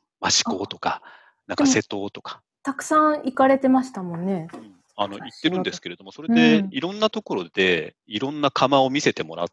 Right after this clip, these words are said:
Speaker 1: たんですよね。
Speaker 2: うんうん。はい。
Speaker 1: 例えば備前の窯とか、
Speaker 2: はいはい。
Speaker 1: 瀬戸の窯とか。
Speaker 2: はい。
Speaker 1: で、それって、あの、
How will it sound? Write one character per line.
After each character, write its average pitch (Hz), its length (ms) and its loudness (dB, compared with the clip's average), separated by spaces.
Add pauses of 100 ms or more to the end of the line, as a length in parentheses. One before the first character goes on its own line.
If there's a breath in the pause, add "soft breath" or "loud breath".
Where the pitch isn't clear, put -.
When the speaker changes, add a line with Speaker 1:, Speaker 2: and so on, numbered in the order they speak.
(340)
Speaker 1:
た 110 160 2
ん - 60 -4
で - 100 -6
す - 140 -18
よ 226 120 -4
ね。 208 100 4
Speaker 2:
う - 20 4
ん 220 40 6
う 214 40 4 (140)
ん。 196 100 -10
は 220 240 0
い。 180 120 0 (600)
Speaker 1:
例 - 120 -4
え 101 40 -4
ば 87 140 2
備 110 140 -2
前 98 200 0
の 78 100 -16
窯 87 260 -4
と - 120 -20
か、 82 380 -4
Speaker 2:
は 185 140 0
い 180 40 -2
は 185 240 -6
い。 180 220 -10
Speaker 1:
瀬 - 200 -2
戸 98 140 -12
の 92 100 -16
窯 95 280 0
と - 140 -18
か。 - 340 -20 (120)
Speaker 2:
は 196 220 -4
い。 175 100 -8 (480)
Speaker 1:
で、 - 100 -20
そ - 400 -16
れ 151 80 -2
っ - 20 -6
て、 113 540 2 (440)
あ 95 140 0
の、 92 100 -10